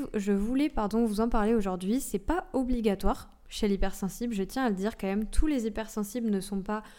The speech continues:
hyper, hyper, hyper sensibles à la lumière, ni intolérants, ni photophobes, mais c'est quelque chose qui peut arriver et, euh, ben voilà, vous n'êtes pas, euh, ni folle, ni fou, ni chiant, euh, c'est juste votre corps <laughs> qui ne kiffe pas du tout.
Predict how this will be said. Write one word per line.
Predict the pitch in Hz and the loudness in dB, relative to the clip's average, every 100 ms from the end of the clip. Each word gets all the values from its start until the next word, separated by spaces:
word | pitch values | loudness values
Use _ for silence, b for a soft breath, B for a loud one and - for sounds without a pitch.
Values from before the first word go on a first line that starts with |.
| B B B B B | B B B B B
hyper, | 269 247 - 240 233 - | -8 2 8 8 8 -2
hyper, | 233 208 233 214 - | -4 0 0 0 -2
hyper | 214 202 220 196 - - | -6 0 0 0 -4 -12
sensibles | - 202 196 214 196 - - | -6 -6 -4 -2 -2 -4 -2
à | 254 | 2
la | 220 | 4
lumière, | 214 196 196 214 240 240 | 4 2 4 4 4 4
ni | 214 - | 2 2
intolérants, | 202 208 196 190 196 | -2 2 2 2 2
ni | 202 214 | 4 8
photophobes, | 214 196 185 - 254 226 - - | 6 6 -2 0 0 -2 -10 -4
mais | 208 214 | 0 0
c'est | 226 | 0
quelque | 214 202 | -2 0
chose | 320 - | 0 0
qui | 214 | 6
peut | 214 | 8
arriver | 202 190 180 208 269 - | 8 4 4 4 4 2
et, | 208 202 | 4 4
euh, | 185 175 175 - B B B B B B - _ _ | 2 0 -4 -10 B B B B B B -20 _ _
ben | - 202 | -4 0
voilà, | 208 339 403 | 4 4 4
vous | 240 | 2
n'êtes | 202 196 | 2 2
pas, | 233 240 240 202 | 2 4 4 4
euh, | 196 | 4
ni | 202 233 | 2 0
folle, | - 208 262 | 0 2 2
ni | 233 214 | 2 2
fou, | - 233 269 | 2 2 0
ni | 247 | 0
chiant, | 202 - - 196 269 311 214 | 4 2 2 -2 -4 -4 0
euh, | 185 185 | 2 0
c'est | 196 196 | 0 0
juste | 269 - 226 | 0 0 0
votre | 190 190 - 208 | 2 0 -2 -2
corps | 214 262 - - | -2 -2 -4 6
<laughs> | 254 233 220 - | 10 10 8 -2
qui | 233 | 0
ne | 208 190 | 0 0
kiffe | - 247 | -4 -6
pas | - 226 | 0 0
du | 214 | 0
tout. | 214 | -2